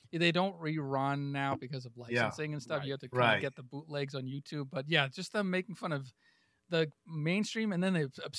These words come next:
Speaker 1: obscure kind of alternative weird ver-,
Speaker 2: Yeah.
Speaker 1: videos.
Speaker 2: Well, one of the best ones, or one of my favorite ones, is the, there was a Mila Jovovich before she was, you know, uh, you know,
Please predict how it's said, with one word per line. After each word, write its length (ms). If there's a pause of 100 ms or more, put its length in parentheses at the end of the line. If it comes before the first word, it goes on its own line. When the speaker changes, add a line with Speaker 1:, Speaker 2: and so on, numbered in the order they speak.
(200)
Speaker 1:
obscure 680 (100)
kind 240
of 80
alternative 720
weird 380 (100)
ver-, 260
Speaker 2:
Yeah. 400
Speaker 1:
videos. 200 (140)
Speaker 2:
Well, 360 (320)
one 200
of 60
the 140
best 320
ones, 320
or 100
one 120
of 60
my 100
favorite 260
ones, 240
is 120
the, 320 (680)
there 180
was 100
a 80
Mila 320
Jovovich 680
before 300
she 220
was, 400
you 80
know, 240 (580)
uh, 360 (100)
you 120
know, 160